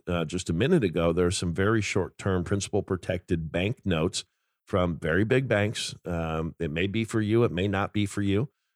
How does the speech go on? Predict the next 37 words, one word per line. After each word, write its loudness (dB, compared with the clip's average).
Um, -6
but -2
it's -4
certainly 0
when -2
we 0
can -4
look -2
at, -2
you -2
know, 2
one-year 2
to -8
two-year 2
bank -2
notes 0
that 0
are -2
principal -2
protected. -2
And 0
when 2
I 2
say 0
principal -2
protected, 0
they're 4
backed -2
by 2
the 0
credit -2
of 2
the 4
bank. -4
Okay. -2
So, 0
uh, -4